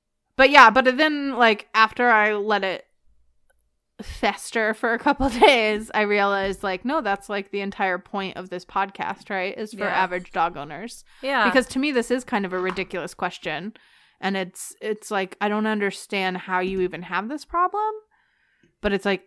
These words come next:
Speaker 1: everybody has this problem. <laughs> Everybody
Speaker 2: Yeah.
Speaker 1: that's not a dog trainer has this problem, right?
Speaker 2: Yeah,
Speaker 1: Like, this is
Speaker 2: especially
Speaker 1: a
Speaker 2: with a
Speaker 1: very
Speaker 2: puppy. Yeah. Puppies
Speaker 1: Everybody.
Speaker 2: put everything in
Speaker 1: Every-,
Speaker 2: their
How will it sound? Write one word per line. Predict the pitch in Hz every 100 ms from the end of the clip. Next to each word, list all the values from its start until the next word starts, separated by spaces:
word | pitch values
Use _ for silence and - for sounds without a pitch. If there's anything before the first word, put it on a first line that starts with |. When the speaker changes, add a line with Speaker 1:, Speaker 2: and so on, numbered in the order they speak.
| -
Speaker 1:
everybody | 202 285 196 175
has | 180 - 214
this | - -
problem. | - - 349 330
<laughs> | - 855 855 807 508 - - - -
Everybody | 262 277 269
Speaker 2:
Yeah. | 247
Speaker 1:
that's | 233 -
not | 202 196
a | 196
dog | 190 170 226
trainer | 185 175 180
has | 185 185
this | 196 196
problem, | 220 247 - 233 247
right? | 208 202
Speaker 2:
Yeah, | 285 311
Speaker 1:
Like, | 202
this | 240
is | -
Speaker 2:
especially | 220 220 214
Speaker 1:
a |
Speaker 2:
with | -
a |
Speaker 1:
very | 196
Speaker 2:
puppy. | 208 196 196 196 - _ -
Yeah. | 208 156 196 _ _ _ -
Puppies | 254 240
Speaker 1:
Everybody. | 277 302 262
Speaker 2:
put | -
everything | 208 240 254
in | 240
Speaker 1:
Every-, |
Speaker 2:
their | 285